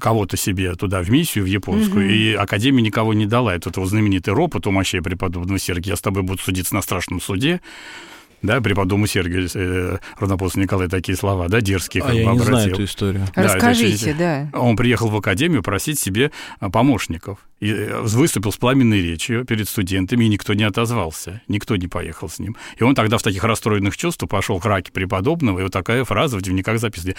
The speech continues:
Speaker 1: «Я с тобой, ты мне никого не дал», но я так не, недословно: «Я с тобой буду судиться на страшном суде». Понимаете, у меня тоже были такие моменты. Я вспоминал <laughs> этот случай с равноапостольным Ник-, э, Николаем, но я уже понимал, что ко мне тоже никто не поедет, к нему не поехал,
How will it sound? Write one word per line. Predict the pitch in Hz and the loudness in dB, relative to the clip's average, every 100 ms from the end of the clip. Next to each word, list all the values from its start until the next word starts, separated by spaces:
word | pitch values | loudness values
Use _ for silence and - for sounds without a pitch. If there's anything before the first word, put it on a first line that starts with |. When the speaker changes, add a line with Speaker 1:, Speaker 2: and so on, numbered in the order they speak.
| - - | -8 -4
Speaker 1:
«Я | 120 | -2
с | 113 | 0
тобой, | 127 101 | 0 2
ты | 123 | 4
мне | 113 | 6
никого | 113 110 110 | 6 4 2
не | 104 101 | 2 2
дал», | 139 160 | 2 2
но | |
я | 117 | 0
так | 101 92 | 0 0
не, | 110 | 0
недословно: | 107 107 107 113 - 190 131 95 - - - | 2 2 2 0 2 2 2 -2 -6 -8 -2
«Я | 110 | 0
с | |
тобой | 123 113 | 2 2
буду | 107 | 0
судиться | 117 143 123 | 0 0 0
на | 110 | 0
страшном | 113 - 113 | 0 0 0
суде». | - 123 113 85 - - - - - - - _ _ _ _ _ | 2 0 0 -4 -8 -18 -20 -18 -18 -20 -20 _ _ _ _ _
Понимаете, | - 120 151 | 0 2 4
у | 131 | 6
меня | 131 131 | 6 4
тоже | 156 110 | 2 2
были | 107 98 | 0 2
такие | 110 95 110 | 0 2 2
моменты. | 110 139 208 170 92 | 4 4 2 0 0
Я | 110 | 0
вспоминал | - 123 120 95 | 2 4 4 2
<laughs> | 110 | 2
этот | 127 113 127 120 | 4 4 4 2
случай | 135 208 113 | 2 2 0
с | 120 | 0
равноапостольным | 104 110 107 98 104 98 | 0 0 0 0 0 0
Ник-, | 95 | 0
э, | 110 104 107 | 0 0 2
Николаем, | 110 113 104 95 | 2 2 2 2
но | 110 | 4
я | 135 | 4
уже | 127 120 | 4 2
понимал, | 107 120 156 170 | 2 4 4 4
что | 110 | 2
ко | 113 | 4
мне | 123 | 4
тоже | 151 123 | 4 2
никто | 101 90 101 | 0 -2 -2
не | 98 | -2
поедет, | 90 104 90 | -2 -2 -2
к | - | 0
нему | 110 135 | 2 4
не | 143 | 2
поехал, | 110 101 90 92 | 2 -2 -2 -6